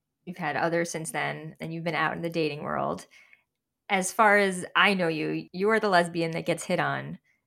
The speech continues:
and pursued more than almost any other friend I've ever had. And so since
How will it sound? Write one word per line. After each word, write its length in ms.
and 140
pursued 640
more 160
than 240
almost 380
any 240
other 200
friend 260
I've 100
ever 160
had. 380
And 180
so 640
since 540